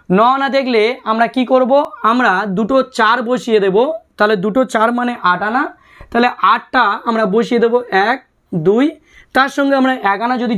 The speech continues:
যোগ করে দিই, হয়ে যাবে ক আনা? হয়ে যাবে ন আনা। তাহলে ন আনা এমন হলো। এইবারে আমরা দশ আনা করব কিভাবে? আমরা প্রথমে কি করব? প্রথমে আমরা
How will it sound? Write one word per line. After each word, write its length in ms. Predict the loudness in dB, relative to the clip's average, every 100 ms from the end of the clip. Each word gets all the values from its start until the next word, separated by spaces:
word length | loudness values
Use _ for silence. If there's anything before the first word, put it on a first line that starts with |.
| -2
যোগ 100 | -2
করে 140 | 0 0
দিই, 160 | 0 -4 -8 0
হয়ে 160 | 2 2
যাবে 140 | 0 -2
ক 40 | 0 2
আনা? 160 | 2 -2 -6 _ _ _ 0
হয়ে 200 | 2 2
যাবে 200 | 2 0 -4 -6 _ _ _
ন 120 | 0 2 4 2
আনা। 160 | -2 -8 -12 _ -4
তাহলে 180 | 0 2
ন 20 | 2
আনা 120 | 0 0 -2
এমন 140 | -2 -2
হলো। 160 | 0 -2 -6 _ _ -12 -2
এইবারে 400 | 0 2 0 0 -2
আমরা 180 | -2 0 2
দশ 140 | 0 0
আনা 140 | -2 0
করব 200 | 0 0 -2
কিভাবে? 340 | -2 0 0 -4 -8 _ _
আমরা 280 | -2 0 0 0 -4 _ _ _ _
প্রথমে 340 | -2 0 0 0
কি 140 | 0
করব? 280 | 0 0 2 0 0 -4 _ _ -2
প্রথমে 360 | 0 0 -2 -4 -2 0
আমরা 220 | 2